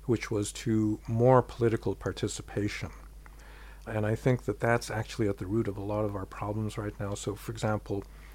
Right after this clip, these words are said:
popular primaries and referenda were manifestations of this urge, both of which I think have had destructive effects on our politics. Part of the reason the Tea Party is so powerful is because of popular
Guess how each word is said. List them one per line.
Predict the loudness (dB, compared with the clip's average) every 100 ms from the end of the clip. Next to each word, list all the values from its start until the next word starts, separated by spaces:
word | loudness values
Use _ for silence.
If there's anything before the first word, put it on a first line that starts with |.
| -14 -2
popular | 0 0 -2 -2
primaries | -2 0 2 2 2 2 0 -2 -6 -14 -18 -18 -6
and | 0
referenda | 2 2 2 2 2 4 2 2 0 -8 -8
were | -2 0 0 -2 -8 -18 -18 -4
manifestations | 0 2 0 -4 -2 0 0 -2 -4 -4
of | -2
this | -2 -2
urge, | 0 2 0 -2 -10 -16 -16 -18 -18 4
both | 8 10 8
of | 4
which | 2 2
I | -2
think | 0 0
have | -2 -4 -2
had | -2 -2
destructive | -6 -4 0 0 -2 -6
effects | -6 -4 -6 -6
on | -6
our | -6
politics. | -6 -6 -6 -6 -8 -8 -10 -14 -4
Part | -2 0
of |
the | 0
reason | 0 0 -2
the | -4
Tea | -4 -6
Party | -2 -2 0 0 -2 -10 -16 -12 -8
is |
so | -2 -2
powerful | 0 2 4 2 0 -4
is | -2
because | -6 0 0 0
of | -2
popular | -4 -6 -6 -8